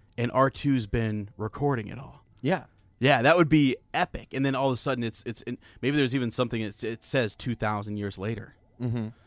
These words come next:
Speaker 1: you know, or whatever. And,
Speaker 2: Absolutely.
Speaker 1: and then it's, it's this story that was lost. Maybe something happens at the end that's just like, boom, like, the galaxy just gets kind of, uh, not a reset, but it's almost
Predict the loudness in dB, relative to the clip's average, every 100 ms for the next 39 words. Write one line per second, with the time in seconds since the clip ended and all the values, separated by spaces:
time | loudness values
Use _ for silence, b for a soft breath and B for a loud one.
0 | b -4 0 0 0 0 -2 -2 -2 2
1 | 0 0 -4 -6 -4 -4 -6 -12 -18 _
2 | _ _ _ _ -16 -10 -8 -8 -10 _
3 | b b b b b -12 -4 0 0 -2
4 | -2 -8 -10 -20 _ _ _ _ _ -12
5 | -4 -2 -2 -4 -6 -2 0 0 -2 0
6 | -2 -2 -2 -2 -4 -4 0 0 0 -4
7 | -8 -10 -18 b b b b b -16 -4
8 | 2 2 0 -6 _ -8 -8 -8 -20 _
9 | _ _ _ _ _ _ -10 -4 0 0
10 | 0 -4 -6 -8 -4 -6 -6 -6 -4 -4
11 | -6 -6 -8 -12 b b b b -2 -2
12 | -2 -2 -4 -8 -10 -8 -8 -4 -4 -6
13 | -8 -18